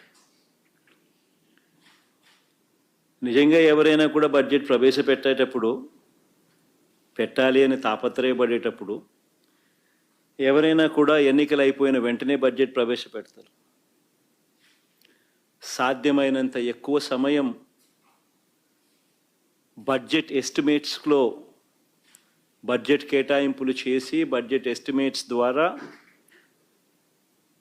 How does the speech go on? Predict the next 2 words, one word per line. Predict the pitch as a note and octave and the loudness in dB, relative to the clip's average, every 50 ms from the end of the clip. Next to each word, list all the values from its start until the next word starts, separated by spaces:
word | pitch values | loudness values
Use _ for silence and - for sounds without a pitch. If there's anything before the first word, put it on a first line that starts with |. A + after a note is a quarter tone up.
| _ _ _ _ _ _ _ _ _ _ _ _ _ _ _ _ _ _ _ _ _ _ _ _ _ _ _ _ _ _ _ _ - | _ _ _ _ _ _ _ _ _ _ _ _ _ _ _ _ _ _ _ _ _ _ _ _ _ _ _ _ _ _ _ _ -4
వాటికి | A#2 B2 C3+ C#3 - C#3+ B2+ C3+ | 0 0 0 0 0 -2 -6 -6
కేటాయింపు | C3 - C#3+ C#3+ C#3+ C#3+ D3+ D3+ D3+ D3+ C#3+ C#3+ - | -4 0 2 2 2 2 0 0 0 0 0 -2 -4